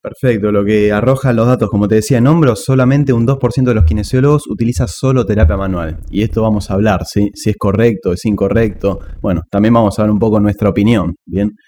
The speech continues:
Tenemos un montón de temas para hablar. Tenemos que hablar del modelo biomecánico,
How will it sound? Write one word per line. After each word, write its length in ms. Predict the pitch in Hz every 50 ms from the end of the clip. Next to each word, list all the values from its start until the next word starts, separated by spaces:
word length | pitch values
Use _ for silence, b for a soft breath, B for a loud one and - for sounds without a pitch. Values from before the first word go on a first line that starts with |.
| B B B B B -
Tenemos 300 | 113 131 160 156 - 147
un 60 | 147
montón 200 | 139 123 139 135
de 80 | 127
temas 300 | 110 123 110 95 90 90 -
para 140 | - 92 90
hablar. 260 | 90 92 90 80 80 - _ -
Tenemos 180 | 107 117 120
que 80 | - 117
hablar 260 | 110 117 117 110 98
del 120 | 101 101
modelo 280 | 101 104 113 127 123 120
biomecánico, 760 | 110 107 104 107 104 101 - 135 143 143 139 - 151 151